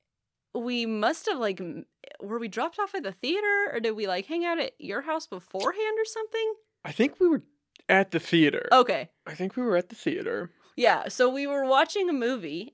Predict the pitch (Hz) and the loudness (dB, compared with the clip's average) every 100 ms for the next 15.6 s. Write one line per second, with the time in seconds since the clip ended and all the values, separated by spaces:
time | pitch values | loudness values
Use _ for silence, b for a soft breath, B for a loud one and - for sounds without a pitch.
0 | - 208 196 185 - - 196 185 190 180 | 0 2 2 0 -6 -6 -6 -2 -4 0
1 | 185 196 208 214 208 - 180 190 - 202 | 0 0 0 -2 -6 -6 -6 -8 -12 -14
2 | 190 208 196 196 190 180 196 185 185 196 | -8 -4 -4 -6 -8 -6 -6 -4 -4 -4
3 | 175 180 185 185 202 175 143 147 170 143 | -2 -4 -6 -8 -4 2 4 6 8 8
4 | 156 - B - 254 240 226 196 190 - | 8 4 B -4 2 4 4 2 -2 -6
5 | _ _ _ 214 196 185 165 156 - _ | _ _ _ 2 2 2 -2 -8 -12 _
6 | - 208 208 208 202 180 _ _ _ - | 4 6 6 4 -2 -6 _ _ _ -18
7 | B B B - 196 214 262 330 294 - | B B B -16 -12 -10 -6 -6 -6 -10
8 | - 208 226 269 370 359 247 254 254 202 | -8 -6 -2 0 0 0 -2 -2 0 0
9 | 185 180 170 175 185 190 170 165 156 175 | 0 -2 -4 -4 -4 -4 -4 -6 -8 -10
10 | 170 165 - - 180 190 208 180 165 185 | -8 -6 -6 -4 -4 -4 -4 -6 -4 -4
11 | 175 - _ 185 180 175 175 185 180 160 | -4 -10 _ -10 -6 -8 -8 -8 -6 -2
12 | 156 190 302 - _ _ _ _ _ _ | 0 0 -2 -12 _ _ _ _ _ _
13 | - 175 160 175 160 180 220 294 294 370 | -8 -8 -8 -8 0 0 2 -2 -2 -4
14 | 349 226 226 349 285 262 247 233 202 190 | -2 -2 0 0 0 -2 -2 -2 -2 -2
15 | 208 202 214 185 170 | 0 2 0 -6 -8